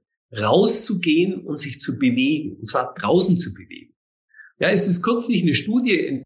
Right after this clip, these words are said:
gemacht worden an der Uni Harvard, also an der Harvard-Universität,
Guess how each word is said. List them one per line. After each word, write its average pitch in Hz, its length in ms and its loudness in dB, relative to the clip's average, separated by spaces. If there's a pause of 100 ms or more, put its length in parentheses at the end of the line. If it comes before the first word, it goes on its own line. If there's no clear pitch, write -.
(160)
gemacht 139 400 0
worden 165 460 2
an 135 120 -4
der 127 80 -2
Uni 147 280 0
Harvard, 120 680 0 (280)
also - 200 -4
an 101 80 -2
der 98 80 -2
Harvard-Universität, 165 1300 -2